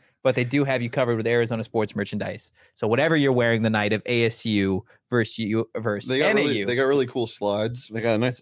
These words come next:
Speaker 2: They got a
Speaker 3: bucket
Speaker 2: they
Speaker 3: hat.
Speaker 2: got a, they got a barrel clock.
Speaker 1: A barrel
Speaker 3: They have a
Speaker 1: clock?
Speaker 3: French bulldog and an A S U sweater and, um,
Speaker 1: Does it come with the bulldog?
Speaker 3: Well,
Speaker 1: Or
Speaker 3: no,
Speaker 1: just
Speaker 3: it's a, it's a, it's a ornmind of a French bulldog
Speaker 1: Ah.
Speaker 3: with antlers
Speaker 1: So don't
Speaker 3: and
Speaker 1: mind
Speaker 3: an
Speaker 1: me.
Speaker 3: A S U
Speaker 2: They have a
Speaker 3: sweater.
Speaker 2: bunch of Totri hats.
Speaker 1: What's a Totri hat?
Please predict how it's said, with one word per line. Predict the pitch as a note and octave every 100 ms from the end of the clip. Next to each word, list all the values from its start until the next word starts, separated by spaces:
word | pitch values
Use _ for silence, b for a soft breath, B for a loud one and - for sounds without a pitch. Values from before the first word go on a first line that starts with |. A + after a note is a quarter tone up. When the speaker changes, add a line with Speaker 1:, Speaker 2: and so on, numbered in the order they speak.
| -
Speaker 2:
They | - A#2+
got | A2+
a |
Speaker 3:
bucket | G#2+ - A#2+
Speaker 2:
they | B2
Speaker 3:
hat. | A2+
Speaker 2:
got | G#2
a, | G2 G2+ _ -
they | A#2
got | A2
a | G2+
barrel | G#2+ G#2 G2+ A2+
clock. | A#2 C3 C3+ C#3+ _ _ _ _ _ _ _ _ -
Speaker 1:
A |
barrel | A#2+ G2+ D3 F#3
Speaker 3:
They | A#2
have | C#3 D3+
a | B2
Speaker 1:
clock? |
Speaker 3:
French | - C3+ -
bulldog | G#2+ A2+ C3+ C3+ C#3
and | A#2
an |
A | A2 A2
S | A2
U | A#2
sweater | - G#2+ G2+ A#2 B2
and, | G#2 G2 F#2+ G2 G#2+
um, | G2+ G2 F#2
Speaker 1:
Does | C3+
it | C3 -
come | C3 C3
with | C3
the | A#2
bulldog? | A2+ B2 D3 F#3 - _
Speaker 3:
Well, | A#2+
Speaker 1:
Or | A2
Speaker 3:
no, | G2
Speaker 1:
just | F#2+ -
Speaker 3:
it's |
a, | F#2+
it's | G2+
a, | G2+ F#2 -
it's | G2 -
a | F#2+ F2 F2 _ _ _ _ -
ornmind | G#2+ G2+ F2+ - -
of | F2
a |
French | - G2+ -
bulldog | F#2+ G#2 A2+ G2 F2+
Speaker 1:
Ah. |
Speaker 3:
with | F#2+ -
antlers | F#2+ - E2+
Speaker 1:
So | C3+
don't |
Speaker 3:
and | E3+
Speaker 1:
mind | A#2 A2
Speaker 3:
an |
Speaker 1:
me. | A#2+
Speaker 3:
A |
S |
U | -
Speaker 2:
They | C3+
have | C#3+
a |
Speaker 3:
sweater. | C3+
Speaker 2:
bunch | C#3+
of | B2
Totri | B2+ B2 G2+
hats. | G#2 F#2 G#2 - _ _ _ _ _ _
Speaker 1:
What's | -
a | B2
Totri | - B2 -
hat? | B2 B2